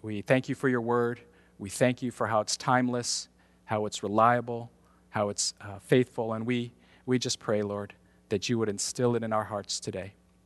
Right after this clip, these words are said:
In Jesus' name, amen. Now, as Jesus opens the story, we see a scene that's played out over and over and over in many homes,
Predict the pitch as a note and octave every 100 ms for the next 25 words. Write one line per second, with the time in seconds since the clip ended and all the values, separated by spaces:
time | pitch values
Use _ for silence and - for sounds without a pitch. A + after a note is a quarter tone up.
0 | _ - - - G#2+ - A2+ G#2 G#2+ G#2+
1 | F2+ G2 _ _ _ _ G2+ G2+ F#2 G#2
2 | _ - _ _ _ _ _ _ _ _
3 | _ _ _ _ _ _ _ _ _ _
4 | _ _ _ - - - _ - - _
5 | _ _ _ _ _ _ - - D3 C#3+
6 | F3+ G3 G3+ - D3 D#3 D#3 C3+ - -
7 | D3+ C#3 A#2 A2 _ _ _ _ _ -
8 | C3+ - F#3 D#3 - - F#3 F#3 D#3+ B2
9 | - - D#3 D3+ D3+ C#3 A#2 - - _
10 | D#3+ F3 F3+ D#3 D#3 C3+ B2 A2+ C3+ C#3+
11 | A2+ A2+ A2 - B2+ C#3 A2+ G2 - -
12 | - A2+ C#3 F3 F3 D3+ A#2+ G2+ G2+ -